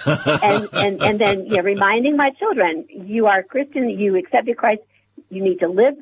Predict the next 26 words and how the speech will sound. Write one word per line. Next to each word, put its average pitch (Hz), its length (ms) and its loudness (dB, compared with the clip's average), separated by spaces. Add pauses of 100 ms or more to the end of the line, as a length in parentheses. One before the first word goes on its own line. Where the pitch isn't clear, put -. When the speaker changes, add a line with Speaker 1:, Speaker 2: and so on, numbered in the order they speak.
(120)
Speaker 2:
as 254 200 2 (120)
that, 247 320 2 (440)
a-, 180 200 -4
as 190 160 2
an 185 100 -4
adult. 185 480 0 (160)
You 190 120 -8
know, 175 240 -2 (320)
just 175 260 -4
because 202 340 -2
you're 208 340 -2
a 185 60 -10
young 202 240 0
adult 208 320 0
doesn't 180 300 -4
mean 190 200 -2
that 180 100 -2
you 190 160 -4 (240)
forsake 190 420 0
the 208 80 -6
teachings 226 480 -6
of 214 160 0
your, 226 220 0 (500)
of 202 140 2
your 208 140 -2
youth, 233 360 -2